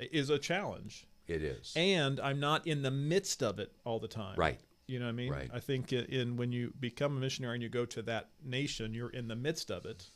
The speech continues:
Speaker 1: and you certainly can get it more fully.
Speaker 2: Yes.
Speaker 1: Right? But, uh, what happens, I think, to many who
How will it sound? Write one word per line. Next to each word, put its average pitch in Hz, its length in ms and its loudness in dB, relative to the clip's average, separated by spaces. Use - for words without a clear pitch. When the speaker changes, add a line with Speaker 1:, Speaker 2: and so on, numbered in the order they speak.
Speaker 1:
and 123 160 0
you 113 80 0
certainly 127 380 2
can 107 200 -8
get 107 140 -4
it - 100 -8
more 123 160 -2
fully. 107 400 -2
Speaker 2:
Yes. - 380 -4
Speaker 1:
Right? 104 160 -6
But, 113 340 -4
uh, 110 280 0
what 113 240 -4
happens, 127 460 0
I 110 80 0
think, 120 300 -6
to 113 160 -4
many 120 400 -2
who 113 280 -2